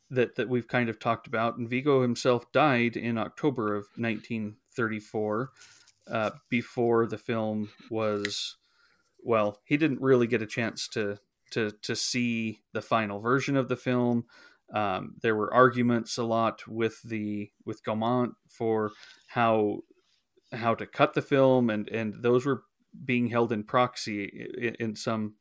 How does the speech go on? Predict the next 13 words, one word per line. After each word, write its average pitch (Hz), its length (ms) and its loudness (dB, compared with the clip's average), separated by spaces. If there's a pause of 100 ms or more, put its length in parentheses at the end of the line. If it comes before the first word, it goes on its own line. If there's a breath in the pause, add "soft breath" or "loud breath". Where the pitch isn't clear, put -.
some 117 220 -2
regards. 107 500 -2 (520 soft breath)
Uh, 98 200 2
he, 117 120 -6
while 113 200 4
he 120 140 0
was 113 180 0
involved 117 400 4
in 113 60 0
the 113 120 4
arguments 113 680 2 (120)
early, 170 480 6
and 123 220 0